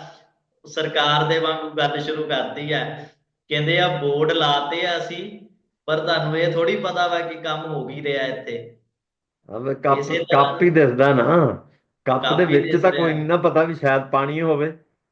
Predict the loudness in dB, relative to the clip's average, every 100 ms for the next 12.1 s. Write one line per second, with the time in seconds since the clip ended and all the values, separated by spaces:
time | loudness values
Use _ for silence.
0 | _ _ _ _ _ _ _ _ _ _
1 | _ -6 -4 -4 -4 -2 -2 0 -2 -2
2 | -4 -4 -8 -16 -20 _ _ -18 -16 -18
3 | -20 -20 -20 -18 -16 -8 0 2 2 0
4 | 0 0 -2 -4 -4 -4 -2 -2 -2 -4
5 | -4 -4 -4 -6 -8 -10 -12 -18 _ _
6 | _ _ _ _ _ _ _ _ _ -12
7 | -6 -6 0 2 2 -2 -8 -12 -16 -8
8 | -6 -2 0 0 -2 -4 -2 -2 -4 -8
9 | -12 _ _ _ _ _ _ -10 -8 -8
10 | -8 -8 -6 -4 -6 -4 -4 -2 -6 -8
11 | -6 -4 -6 -6 -8 -8 -8 -10 -14 -18